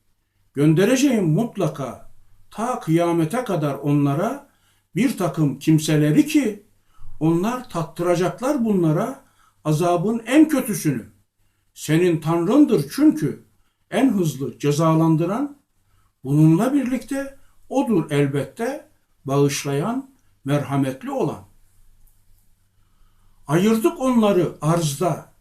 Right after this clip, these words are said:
çeşitli topluluklara. Onların bir kısmı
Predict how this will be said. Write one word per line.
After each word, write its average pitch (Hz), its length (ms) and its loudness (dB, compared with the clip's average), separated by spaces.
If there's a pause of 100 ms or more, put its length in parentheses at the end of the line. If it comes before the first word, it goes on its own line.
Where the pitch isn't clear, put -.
(140)
çeşitli 180 840 -4
topluluklara. 170 1000 -2 (680)
Onların 175 640 2
bir 302 200 2
kısmı 240 540 -2